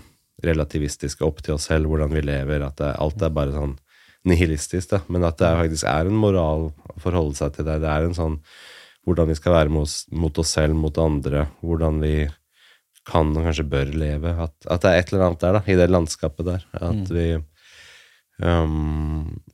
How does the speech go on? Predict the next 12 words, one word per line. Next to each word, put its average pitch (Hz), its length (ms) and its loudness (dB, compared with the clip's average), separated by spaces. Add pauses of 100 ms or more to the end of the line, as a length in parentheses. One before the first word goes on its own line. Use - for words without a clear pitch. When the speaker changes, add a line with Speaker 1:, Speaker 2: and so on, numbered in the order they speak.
(120)
Speaker 1:
og 76 120 0
at 78 100 -6 (760)
vi 82 120 -6
finner 80 320 0
ikke 78 160 -4
så 104 60 2
mye 90 160 2
svar 73 400 0
på 98 160 -2
det 85 140 2 (320)
ellers, 87 300 0
da. 147 120 -4